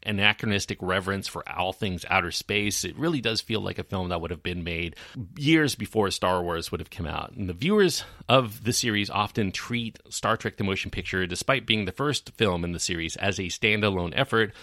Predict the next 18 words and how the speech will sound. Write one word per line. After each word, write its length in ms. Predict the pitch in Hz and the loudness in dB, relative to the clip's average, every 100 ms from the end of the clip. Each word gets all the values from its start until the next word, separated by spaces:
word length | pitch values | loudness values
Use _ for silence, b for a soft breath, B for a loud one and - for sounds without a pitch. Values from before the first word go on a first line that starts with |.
| B | B
It's 140 | - 95 | -6 -2
not 160 | 92 | 0
really 240 | 151 143 110 | 0 0 -2
in 80 | |
keeping 380 | 98 131 101 113 | -4 -4 -2 0
with 160 | 98 90 | 0 -2
the 100 | 98 | -2
overall 380 | 95 95 85 73 | -2 -2 -2 -2
series 380 | - 98 90 80 | -2 -2 -2 -4
that 180 | - | -8
followed 300 | - 90 90 | -4 -2 0
this. 260 | 90 90 - B B B B B | 2 0 0 B B B B B
Some 280 | - 202 208 | 4 6 6
people 260 | 208 185 | 6 4
choose 300 | - 175 156 | 4 4 4
to 100 | - | 2
ignore 380 | 139 120 113 117 | 2 6 8 8
it. 200 | 117 117 | 6 4